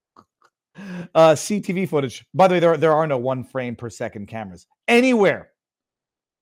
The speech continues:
Hmm. I'm fairly certain you can get, like, a, a fourteen-year-old kid to hack a potato to f-, shoot it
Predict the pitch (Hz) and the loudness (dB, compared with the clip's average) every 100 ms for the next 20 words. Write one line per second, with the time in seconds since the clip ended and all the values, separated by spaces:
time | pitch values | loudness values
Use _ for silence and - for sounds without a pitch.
0 | _ _ _ _ _ _ 233 151 - _ | _ _ _ _ _ _ -10 -10 -12 _
1 | _ _ _ _ _ _ _ - 165 175 | _ _ _ _ _ _ _ -10 -8 -4
2 | 240 226 190 214 233 190 185 185 185 185 | -2 -2 -4 -4 -6 -6 -10 -6 -6 -4
3 | 165 156 135 117 139 - 170 160 160 143 | -4 0 -2 -2 -8 -2 -2 -2 -4 -4
4 | 170 151 135 160 - 139 131 151 160 120 | -4 -6 -4 -6 -6 -12 -10 -4 -4 -6
5 | _ _ _ _ _ - 139 - 147 - | _ _ _ _ _ -8 -8 -8 -18 -10
6 | - 131 123 | -6 -6 -8